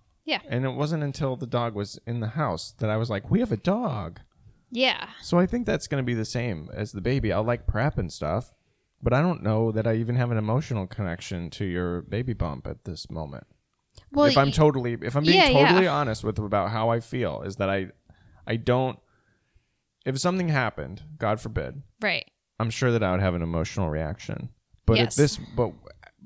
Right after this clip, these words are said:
Speaker 2: but in truth, day to day, I'm like, I look at it, I touch it, I will talk to him, and all that. But I don't know if I, I don't know what I feel.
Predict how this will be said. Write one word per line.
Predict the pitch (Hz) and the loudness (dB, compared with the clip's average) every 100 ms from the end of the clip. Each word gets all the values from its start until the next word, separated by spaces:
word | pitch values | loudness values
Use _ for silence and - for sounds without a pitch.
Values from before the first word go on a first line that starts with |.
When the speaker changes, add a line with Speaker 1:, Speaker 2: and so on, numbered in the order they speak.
| - | -2
Speaker 2:
but | 123 120 | 0 2
in | 117 127 | 0 -2
truth, | - 170 104 - - | 2 4 4 0 -6
day | 117 120 | 0 2
to | 117 | 2
day, | 110 104 82 | 2 0 0
I'm | 76 101 | -2 -4
like, | 104 90 - | -4 -4 -4
I | 90 | -4
look | 90 107 - | -2 -2 0
at | 113 113 | 0 0
it, | 113 107 - | -2 -4 -8
I | |
touch | 95 - 110 - | -6 -4 -2 -2
it, | 113 - - | -2 -4 -8
I | |
will | 95 95 | -8 -4
talk | 110 110 - | -2 -2 -4
to | 113 | -4
him, | 104 110 - _ _ _ _ _ _ _ _ _ - - | -2 -6 -10 _ _ _ _ _ _ _ _ _ -20 -8
and | 113 110 | -2 0
all | 113 | 2
that. | 110 123 165 _ _ - - | 2 0 -4 _ _ -12 -2
But | 131 | -2
I | |
don't | 233 220 | -2 -6
know | 90 107 139 123 | -4 0 2 2
if | 117 | 0
I, | 117 107 90 - | -2 -2 -4 -6
I | - | -4
don't | 247 120 | -2 0
know | |
what | 139 101 | 0 0
I | - | -4
feel. | - 107 131 73 - | -10 -4 -4 -4 -8